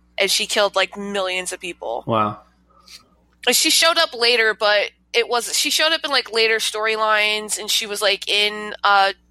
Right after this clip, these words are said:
Speaker 1: Josh, uh, Josh Whedon's Astonishing X-Men. Um, but she wasn't, like, really there. It was, like, a, it was, it was, like, uh, something with Emma Frost. I think she, like,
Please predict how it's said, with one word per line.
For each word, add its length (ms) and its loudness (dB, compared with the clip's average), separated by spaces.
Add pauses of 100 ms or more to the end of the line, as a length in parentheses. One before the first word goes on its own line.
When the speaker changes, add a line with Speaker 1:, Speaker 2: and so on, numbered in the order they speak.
(120)
Speaker 1:
Josh, 580 2
uh, 200 6
Josh 340 -2
Whedon's 400 -4
Astonishing 600 -2
X-Men. 760 0 (600)
Um, 500 2 (1300)
but 460 4
she 320 2
wasn't, 320 0
like, 320 0 (400)
really 380 0
there. 500 2 (220)
It 80 0
was, 140 -2
like, 140 0
a, 140 0
it 80 -2
was, 300 -4
it 60 0
was, 180 0
like, 320 0 (100)
uh, 380 4
something 360 -2
with 140 -4
Emma 220 -2
Frost. 420 -2
I 60 -6
think 140 -8
she, 120 -2
like, 160 -2